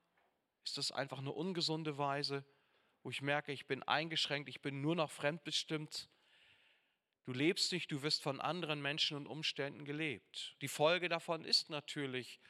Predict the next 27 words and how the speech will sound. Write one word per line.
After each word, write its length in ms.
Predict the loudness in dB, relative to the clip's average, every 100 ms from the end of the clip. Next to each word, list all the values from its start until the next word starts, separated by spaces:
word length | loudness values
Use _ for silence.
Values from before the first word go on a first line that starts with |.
| -20 -20 -18 0
Resignation, 1040 | 2 4 0 0 -4 2 2 4 2 0
Frustration, 1080 | -2 2 2 2 0 2 0 2 2 2 0
Unzufriedenheit. 920 | 2 6 4 4 -6 -4 0 0 0
Du 40 |
bist 200 | 0 0
frustriert 600 | 2 4 4 4 4 4 0 -18 -18 -4
und 220 | -4 4
permanent 600 | 6 6 2 0 -4 -4
unzufrieden. 840 | -4 2 2 2 -6 -6 -6 -10 -18 _ _ _ _ -20 -8
Und 60 | -2
dann 120 | 2
denkst 300 | 2 2 0
du 80 | -4
vielleicht 420 | 2 4 4 4
sogar, 460 | 0 4 4 4 0 -14 -20 -20 -20 _ _ 4
„Ja, 380 | 6 6 2 -10 -20 _ _ _ _ _ _ _ _ _ -4
und 100 | 2
jetzt 400 | 4 4 4 0
folge 400 | 4 6 6 4
ich 160 | 2
Jesus, 560 | 2 4 4 6 6 4
bin 160 | 2 0
in 100 | 4
seiner 380 | 4 6 4
Gemeinde 640 | 2 6 6 6 4 2 0
und 120 | -4 -4
man 280 | -4 -6